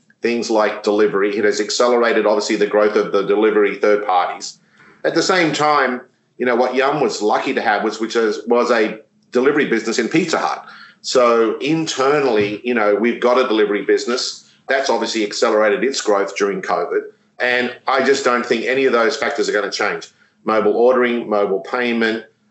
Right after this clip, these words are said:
um, you know, the drive-through, um, you know, you're now seeing multi-lane drive-throughs being built. Yum is building drive-throughs.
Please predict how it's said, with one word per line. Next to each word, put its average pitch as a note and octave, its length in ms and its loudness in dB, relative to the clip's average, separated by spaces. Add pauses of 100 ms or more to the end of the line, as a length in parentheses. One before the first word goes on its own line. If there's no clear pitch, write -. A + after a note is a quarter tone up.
um, G2+ 600 0
you A2+ 100 -4
know, G#2 280 0
the G#2 220 -6
drive-through, A#2+ 1080 0 (380)
um, G2 320 -4
you A#2 80 -2
know, A2 80 0
you're A2 100 0
now A#2 160 0
seeing G#2+ 240 -2
multi-lane A2 480 0
drive-throughs A2 680 0
being A#2 240 -4
built. A#2 440 -2 (280)
Yum C3 220 2
is C3+ 140 -2
building A#2 300 2
drive-throughs. A2+ 920 0